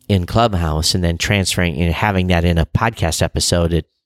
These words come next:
you know, it's not much better than a phone line connection in many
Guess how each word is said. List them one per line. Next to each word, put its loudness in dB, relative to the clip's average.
you 0
know, 2
it's -4
not 0
much -2
better 2
than 0
a -2
phone 2
line 0
connection -4
in -4
many 0